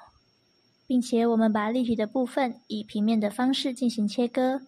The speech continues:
起初我们尝试使用雷射切割，但容易烧焦，所以我们改用C N C木雕机切割。在柱子的部分，我们使用绞凿机并配合立式带锯机进行切割。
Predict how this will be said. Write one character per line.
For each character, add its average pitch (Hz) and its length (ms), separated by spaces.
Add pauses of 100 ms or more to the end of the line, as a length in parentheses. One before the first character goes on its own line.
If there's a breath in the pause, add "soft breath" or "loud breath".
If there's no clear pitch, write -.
(840 soft breath)
起 240 220
初 302 320
我 269 80
们 208 180
尝 220 220
试 262 160
使 214 240
用 220 240
雷 202 100
射 247 160
切 254 240
割， 269 400
但 240 180
容 214 200
易 220 60
烧 240 200
焦， 254 380 (160)
所 - 240
以 254 100
我 262 80
们 220 180
改 214 180
用 220 260
C 254 180
N 262 140
C 262 160
木 269 160
雕 247 180
机 247 160
切 240 200
割。 240 320 (1120 soft breath)
在 247 240
柱 302 160
子 233 140
的 220 100
部 247 220
分， 240 480
我 233 100
们 214 160
使 214 160
用 226 220
绞 208 180
凿 208 180
机 269 300
并 254 220
配 247 200
合 220 220
立 262 100
式 247 200
带 254 160
锯 240 180
机 254 240
进 254 160
行 220 160
切 226 180
割。 226 340